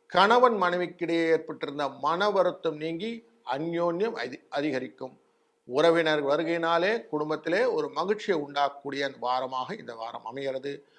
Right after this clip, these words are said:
வெளியூரிலிருந்து நீண்ட நாட்களாக எதிர்பார்த்திருந்த ஒரு நல்ல சுப செய்தி ஒன்று உங்களை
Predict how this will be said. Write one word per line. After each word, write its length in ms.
வெளியூரிலிருந்து 1040
நீண்ட 320
நாட்களாக 640
எதிர்பார்த்திருந்த 1300
ஒரு 200
நல்ல 540
சுப 460
செய்தி 460
ஒன்று 600
உங்களை 540